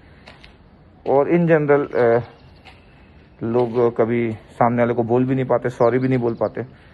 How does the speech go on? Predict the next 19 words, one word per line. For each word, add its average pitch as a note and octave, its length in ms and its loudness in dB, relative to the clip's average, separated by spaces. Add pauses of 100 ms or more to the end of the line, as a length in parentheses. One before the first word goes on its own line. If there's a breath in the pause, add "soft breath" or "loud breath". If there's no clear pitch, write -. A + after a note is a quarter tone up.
(140 soft breath)
ज़िंदगी C3+ 280 -2
में C#3 140 -2
busy B2 240 -2
रहते C3 260 -2
हैं। C3 80 -12 (960 loud breath)
और G3+ 260 0
बहुत F#3 280 2
सारे G3+ 260 2
लोग F3+ 300 0 (480)
का D3+ 380 2
मैं C#3+ 100 -2
जब C#3 140 -4
पढ़ता C#3 260 2
हूँ D#3+ 120 0
तो D#3+ 100 -2
उसमें D#3 260 -4
आता A#2+ 280 0
है C#3 120 0
कि C3+ 280 -6